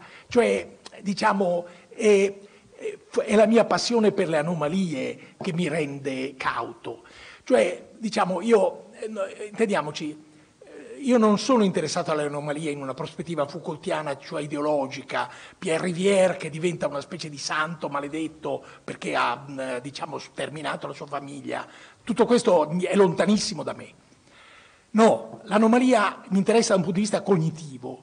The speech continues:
Perché? Perché la norma non può mai includere tutte le violazioni della norma, mentre le anomalie per definizione includono la norma. Allora, avevo detto questo e un mio amico, che è uno storico,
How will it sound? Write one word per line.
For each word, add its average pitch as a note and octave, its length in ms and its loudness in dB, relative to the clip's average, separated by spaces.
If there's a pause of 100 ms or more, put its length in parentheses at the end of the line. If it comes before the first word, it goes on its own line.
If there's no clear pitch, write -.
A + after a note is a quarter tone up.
(100)
Perché? - 520 -2 (500)
Perché G3 800 0
la G3 640 2 (500)
norma F3 880 6 (160)
non G3+ 240 4
può A3 140 2
mai A#3+ 300 2
includere F#3 580 -2
tutte G3+ 260 -4
le E3+ 100 -4
violazioni D#3+ 520 -6
della B2+ 160 -6
norma, A#2+ 340 -12 (420)
mentre A#3 320 6
le G#3+ 120 -2
anomalie B3 580 4
per C4+ 340 2
definizione A3+ 960 0 (240)
includono D3 540 -8
la A2+ 140 -10
norma. - 240 -16 (1000)
Allora, A#3+ 220 6
avevo A3 180 8
detto A#3+ 380 2
questo C4 500 0
e G#3 460 0
un F#3 180 -6
mio G3+ 160 0
amico, G#3+ 440 2
che - 120 -12
è E3 40 -6
uno D#3+ 140 -8
storico, E3+ 720 2